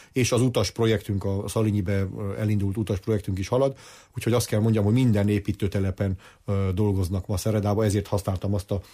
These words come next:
azt a szót a legelején, hogy, ö, építőteleppé vált ismét Nyárádszereda.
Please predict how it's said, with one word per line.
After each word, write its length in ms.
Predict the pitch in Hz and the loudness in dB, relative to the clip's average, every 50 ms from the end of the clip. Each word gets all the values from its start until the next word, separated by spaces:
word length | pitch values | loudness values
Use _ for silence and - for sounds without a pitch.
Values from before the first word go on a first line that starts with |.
| - - - | -20 -20 -8
azt 240 | - - 90 - - | -6 -6 -2 -2 -2
a 40 | |
szót 280 | 92 - 107 104 101 - | -2 0 0 -2 0 -2
a 140 | 98 95 95 | -2 -2 0
legelején, 420 | 98 107 92 95 98 101 101 101 | 0 0 0 0 0 0 0 2
hogy, 200 | 87 90 92 92 | 2 0 0 0
ö, 100 | 101 98 101 | 0 0 0
építőteleppé 680 | 107 101 92 - 98 - 98 - 101 95 92 - - 95 | -2 -2 -2 -4 -4 -4 -4 -2 -2 -4 -4 -4 -4 -4
vált 240 | 92 95 95 - | -4 -4 -4 -4
ismét 260 | - 95 - 98 90 - | -6 -6 -6 -6 -6 -4
Nyárádszereda. 480 | 98 90 87 87 - - - - - | -6 -6 -6 -8 -10 -10 -12 -14 -14